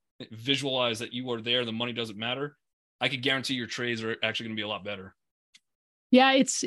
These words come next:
Speaker 2: it's interesting because it's definitely easier to not care when you have money and you don't have to worry about it. That's definitely the case.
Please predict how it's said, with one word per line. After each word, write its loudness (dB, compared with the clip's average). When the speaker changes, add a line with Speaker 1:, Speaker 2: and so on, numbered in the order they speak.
Speaker 2:
it's 2
interesting 10
because 12
it's 8
definitely 8
easier 8
to 8
not 10
care 8
when 10
you 10
have 6
money 8
and 10
you 10
don't 8
have 6
to 8
worry 8
about 10
it. 4
That's 4
definitely 6
the -2
case. 4